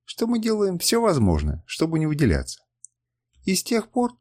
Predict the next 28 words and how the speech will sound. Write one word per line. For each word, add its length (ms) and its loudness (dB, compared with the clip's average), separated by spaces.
идут 260 -2
нам 200 4
навстречу. 580 0
Если 420 2
папуля 440 0
напивается, 680 0
как 220 0
на 100 2
прошлой 520 0
неделе, 360 -4
и 140 4
летит 360 2
над 140 4
главной 380 4
улицей 400 2
в 20 4
одних 260 2
красных 440 0
подштанниках, 800 -2
прохожие 480 2
делают 320 2
вид, 140 4
что 180 0
не 80 6
замечают 540 2
его. 260 -8
Они 240 0
знают, 460 0